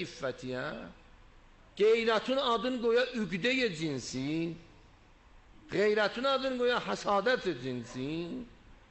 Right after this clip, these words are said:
Bu nə cür olar? Allah bilir, "Tüşün. Eh, bütün Misrən, tüşün Misrə." Siz ki, durdunuz, əlanı qoydunuz, sarımsaq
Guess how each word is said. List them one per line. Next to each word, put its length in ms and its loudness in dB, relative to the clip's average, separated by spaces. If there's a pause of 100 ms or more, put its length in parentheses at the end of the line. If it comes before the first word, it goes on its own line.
Bu 60 -6
nə 220 -2
cür 100 -2
olar? 360 2 (680)
Allah 400 0
bilir, 220 -2
"Tüşün. 340 -6 (760)
Eh, 280 2
bütün 460 -2
Misrən, 560 0 (460)
tüşün 480 0
Misrə." 420 0 (320)
Siz 320 -10
ki, 240 -6
durdunuz, 600 -4 (560)
əlanı 600 0
qoydunuz, 440 -2
sarımsaq 560 -2